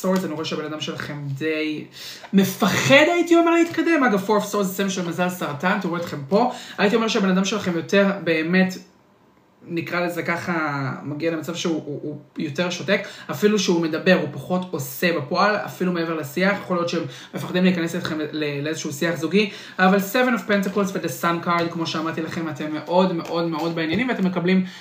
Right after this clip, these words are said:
הצעות גם מאנשים אחרים. אז כן, הקשר הזה הוא לא רע לכם, אני כן באמת רואה פה אולי סוג של, אתם יודעים, חוסר עננות שאתם תצטרכו לשים לב אליה, אבל מעבר לזה באמת אפשר לראות שאתם, יש עליכם שיח, אמ, ואתם מגיעים למצב שאתם מאוד, אה, אתם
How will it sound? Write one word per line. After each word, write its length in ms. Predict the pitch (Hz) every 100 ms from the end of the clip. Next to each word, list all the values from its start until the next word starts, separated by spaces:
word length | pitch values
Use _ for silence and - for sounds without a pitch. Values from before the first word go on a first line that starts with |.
| -
הצעות 340 | - - 170 170
גם 80 | 160
מאנשים 320 | 151 143 151
אחרים. 320 | 135 135 123 - -
אז 220 | 180 175
כן, 220 | - 156 135
הקשר 340 | 156 202 240
הזה 180 | 220 175 -
הוא 120 | 165
לא 320 | 170 214 196
רע 180 | 165 185
לכם, 440 | 180 - 139 139 143
אני 160 | 147
כן 160 | 180 175
באמת 220 | 175 175
רואה 160 | 165 170
פה 120 | 165
אולי 220 | 160 160
סוג 220 | - 170
של, 160 | - 151
אתם 80 | -
יודעים, 180 | 156 165 135 - -
חוסר 340 | - 185 185
עננות 300 | 170 165 180
שאתם 240 | 180 170 160
תצטרכו 440 | 147 - 147 190
לשים 300 | 170 190 180
לב 180 | 226 277
אליה, 320 | 214 170 226 - -
אבל 120 | 156
מעבר 260 | 160 170 190
לזה 180 | 175
באמת 200 | 165 160
אפשר 180 | - 170
לראות 180 | 165 160
שאתם, 320 | 165 160 151 -
יש 160 | - 165
עליכם 260 | 160 147 143
שיח, 500 | - 220 254 - - - - -
אמ, 60 | - 143 139 139 143 143 - - _ _ _ -
ואתם 300 | 160 147 151
מגיעים 200 | 151 156
למצב 220 | 165 165
שאתם 280 | 190 180 165
מאוד, 320 | 156 160 151
אה, 460 | 170 165 165 156 151 - - _ _ _ _ _ _ _ - - -
אתם 140 | 135